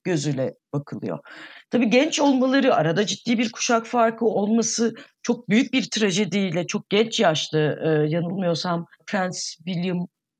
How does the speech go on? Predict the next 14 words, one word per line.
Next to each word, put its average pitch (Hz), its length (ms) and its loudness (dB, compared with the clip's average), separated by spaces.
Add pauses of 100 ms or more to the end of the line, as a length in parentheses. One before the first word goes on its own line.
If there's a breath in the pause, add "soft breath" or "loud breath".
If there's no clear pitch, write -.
on 185 240 2
beş 180 200 -2
on 185 100 -2
altı 170 340 0
yaşındaydı, 165 560 0
Harry 165 320 0
de 170 40 0
on 165 220 0
bir 160 60 -4
on 180 120 -2
iki 208 220 -2
yaşındaydı 143 520 -2
annelerini 139 500 0
kaybettiklerinde 147 1080 -4